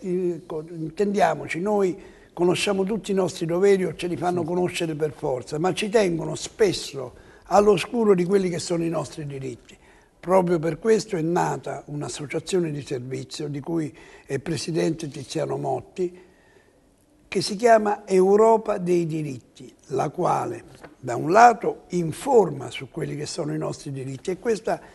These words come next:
Speaker 1: è una cosa non trascurabile, perché io credo che sia l'unica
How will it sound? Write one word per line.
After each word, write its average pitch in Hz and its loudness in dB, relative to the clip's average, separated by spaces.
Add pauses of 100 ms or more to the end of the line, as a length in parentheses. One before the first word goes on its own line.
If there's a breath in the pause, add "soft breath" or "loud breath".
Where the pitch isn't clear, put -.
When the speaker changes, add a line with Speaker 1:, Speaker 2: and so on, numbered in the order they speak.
(260 loud breath)
Speaker 1:
è 180 2
una 202 4
cosa 208 4 (240 loud breath)
non 156 2
trascurabile, 147 -2
perché 160 -4
io 214 4
credo 190 2
che 170 -2
sia 190 0
l'unica 156 -2